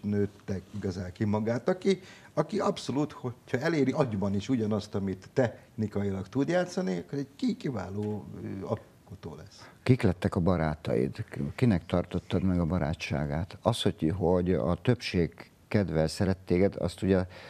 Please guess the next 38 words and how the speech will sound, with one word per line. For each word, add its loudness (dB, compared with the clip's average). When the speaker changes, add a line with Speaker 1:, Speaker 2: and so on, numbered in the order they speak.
Speaker 2:
tapasztalom, 2
mert 4
hogy 2
ugye 4
itt 0
volt 2
az 2
Alba 4
Regia 4
Fest. 0
Speaker 1:
Igen. -4
Speaker 2:
Azért 6
Speaker 1:
Fiatalokra 4
Speaker 2:
első 2
szó-, 4
Speaker 1:
gondolsz, 2
vagy 6
az 4
Speaker 2:
els-, 0
Speaker 1:
idős- -2
Speaker 2:
a 0
fiat-, 4
az 4
idősekre, 4
tehát 2
azokkal, 2
akikkel 2
egyívású 2
vagy. -4
Speaker 1:
Hát -4
az -2
idősek 0
mindenképpen, 0
idősökkel 2
majdnem, -2
hogy 0
mindenkivel -10
jól -8